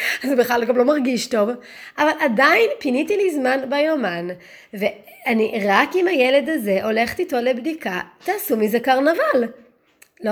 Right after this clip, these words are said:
לא ברמת ה-, "תקחו יום חופש מהעבודה", אבל ת-, ת-, תעשו מזה הכותרת, ה-, איך, השפה שלנו משמעותית, איך אנחנו קוראים לזה, איזה כיף שאני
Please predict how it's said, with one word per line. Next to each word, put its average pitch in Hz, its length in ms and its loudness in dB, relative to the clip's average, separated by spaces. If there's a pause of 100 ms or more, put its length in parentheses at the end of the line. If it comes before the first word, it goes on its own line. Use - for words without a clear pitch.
לא 214 160 0
ברמת 233 460 -2
ה-, 190 320 0
"תקחו - 280 -6
יום 185 140 2
חופש 190 280 -6
מהעבודה", 185 420 -2 (580)
אבל 208 240 2 (200)
ת-, - 80 -8
ת-, - 540 -2
תעשו 233 340 0
מזה 220 220 4
הכותרת, 254 840 0 (100)
ה-, 208 260 -4
איך, - 160 -8
השפה 240 460 -4
שלנו 330 360 -4
משמעותית, 214 560 -4
איך 269 140 -4
אנחנו 302 260 -4
קוראים 294 320 0
לזה, 269 240 0 (440)
איזה 330 180 4 (140)
כיף 311 260 4
שאני 320 300 2